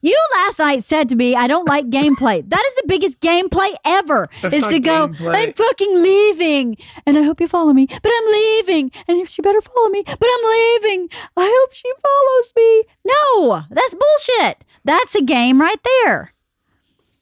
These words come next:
Speaker 1: So then when you do that to me, then I go, "All right, peace out, dude."
Speaker 2: Hold on.
Speaker 1: So we're
Speaker 2: We're
Speaker 1: not
Speaker 2: putting
Speaker 1: playing
Speaker 2: this,
Speaker 1: that
Speaker 2: we're putting this
Speaker 1: game.
Speaker 2: on. We're putting this on. Hold on, we're putting this
Speaker 1: We're putting
Speaker 2: on.
Speaker 1: this on what? Are we
Speaker 2: Instagram.
Speaker 1: calling
Speaker 2: No,
Speaker 1: Leon?
Speaker 2: no, no, no.
Speaker 1: Lyle? What's his name?
Speaker 2: Lyle, fuck.
Speaker 1: You're calling your imaginary <laughs>
Speaker 2: You're
Speaker 1: friend?
Speaker 2: fucking,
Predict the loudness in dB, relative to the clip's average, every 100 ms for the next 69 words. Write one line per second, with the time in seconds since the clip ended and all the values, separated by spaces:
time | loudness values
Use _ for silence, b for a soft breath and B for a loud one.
0 | _ _ _ _ -4 -2 -2 -2 0 0
1 | 0 0 2 2 0 -2 -2 0 0 0
2 | -2 -2 -2 0 0 0 0 -2 -2 -4
3 | 0 -2 0 0 -2 -2 _ -6 -4 -4
4 | -2 0 0 -2 -2 0 0 -2 -2 -2
5 | -2 -2 -2 -2 -2 -6 -10 -10 -10 -10
6 | -8 -12 -10 -12 -14 -20 _ _ _ _
7 | _ _ -6 -6 -10 -10 -10 -8 -6 -4
8 | -2 -4 -2 0 0 0 -2 -4 -2 -2
9 | -2 -2 -2 -2 -2 0 0 -2 -4 -4
10 | -2 0 0 -2 -4 -6 -4 0 0 2
11 | 0 -2 -10 -12 -8 -6 -4 0 2 4
12 | 2 2 0 0 0 0 0 -2 -2 -6
13 | -6 -2 -2 -2 0 0 2 0 -2 -6